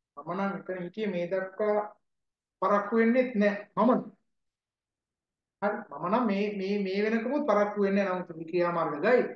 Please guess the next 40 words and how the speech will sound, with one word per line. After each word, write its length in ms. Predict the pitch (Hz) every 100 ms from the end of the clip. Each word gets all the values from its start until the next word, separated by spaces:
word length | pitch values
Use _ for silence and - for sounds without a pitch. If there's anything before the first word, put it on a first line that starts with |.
| - _ _ -
මම 140 | 196
හිටියා 300 | 262 294 240
නම් 140 | 233 269
මම 160 | 240
මෙච්චර 260 | 226 214 220
වෙලා 240 | 214 254
පරක්කු 300 | 226 208 208 214
වෙන්නේ 180 | 226 247
නෑ. 180 | - - _ _ _ _
හරි. 100 | - - _ _ _
ඊට 160 | - 202
වඩා 280 | 185 190 254
ක්‍රියාත්මක 480 | 247 190 190 - -
වෙනවා. 260 | 175 156 -
ඒ 140 | 170
නිසා 280 | 208 220 294
අපි 220 | 240 - 247 - _
ලෑස්ති 420 | 208 277 294 294
වෙන්න. 200 | 156 - - _ _ _ _ _ _ _ _ _ _ _ _ _ _ _ _ _ _ _ 147
ලෑස්ති 300 | 147 151 180
වෙන 120 | 165
පොදු 220 | 156 170
අරමුණක් 420 | 160 165 180 185
වෙනුවෙන් 300 | - 190 190
ක්‍රියාත්මක 500 | - 160 156 156 165
වෙනකොට 240 | 180 214 226
එක 160 | - 196
ගැම්මට 480 | - 165 208 196 - - _ _ -
වතුර 320 | 139 156 185
ගෙවුවට 380 | 196 196 220 220
කඳුළු 280 | 180 165 175
ගෑස් 240 | 202 196
ගෙවුවට 380 | 226 226 240 -
ආයෙ 220 | 160 190 208
එන්නේ 300 | 233 247 208
ගහන්න 240 | 165 165
ගහන්න 300 | 180 202 220
ගහන්න 240 | 226 208 208
ගහන්න 160 | 214
එන්නේ. 240 | 226 202